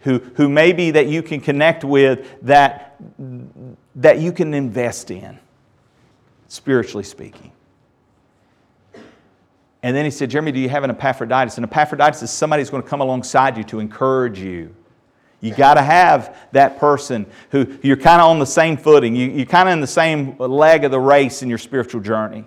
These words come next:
Who's your Epaphroditus? Barnabas is another one. He was an encourager. Who's your Barnabas? Who's your Epaphroditus? We need these three people in our life. And let me just encourage you today, if you don't get anything else out of this message, get this.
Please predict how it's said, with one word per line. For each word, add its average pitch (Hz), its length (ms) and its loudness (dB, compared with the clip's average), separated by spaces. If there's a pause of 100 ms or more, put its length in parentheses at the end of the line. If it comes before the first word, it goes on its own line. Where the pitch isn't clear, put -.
(1400)
Who's 190 200 -4
your 143 120 -2
Epaphroditus? 117 1120 -6 (1160)
Barnabas 135 560 0
is 117 140 -8
another 123 280 0
one. 131 100 -4
He 131 140 -4
was 120 160 -8
an 117 100 -6
encourager. 123 640 -6 (200)
Who's 185 240 -6
your 135 80 -8
Barnabas? 143 420 0
Who's 208 160 -4
your 143 120 -4
Epaphroditus? 123 920 -4 (600)
We 165 160 4
need 160 260 0
these 220 320 2
three 196 220 4
people 170 360 -4
in 131 60 -2
our 131 140 2
life. 123 320 2
And 120 80 -2
let 147 120 2
me 185 80 -2
just 196 200 -4
encourage 175 320 -2
you 165 60 -4
today, 151 120 2
if 131 80 -2
you 131 60 -8
don't 131 80 -4
get 127 120 -2
anything 180 320 -4
else 180 140 -4
out 180 120 0
of 165 60 -4
this 175 160 -6
message, 143 380 -6
get 143 220 0
this. 123 360 -4